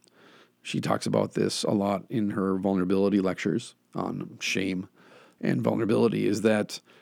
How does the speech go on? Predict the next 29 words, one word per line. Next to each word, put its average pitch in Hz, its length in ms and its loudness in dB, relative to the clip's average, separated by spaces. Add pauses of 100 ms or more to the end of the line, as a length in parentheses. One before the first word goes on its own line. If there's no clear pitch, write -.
if 120 140 2
you 214 140 8
have 110 260 2
two 143 320 6
or 104 280 2
three 107 540 2
friends, 120 680 2
like 113 140 -2
true 220 200 4
friends, - 640 0 (420)
then 147 220 4
you 135 200 6
are 110 160 4
fortunate. - 600 -4 (140)
You 123 140 4
are 110 100 4
truly 123 420 4
fortunate, - 480 -4
because 113 280 2
most 139 280 4
people 104 420 4 (380)
are 156 120 2
grateful 117 360 2
to 110 80 2
just 104 200 -2
have 92 180 0
one 101 340 2
true 92 240 2
friend. 69 440 -2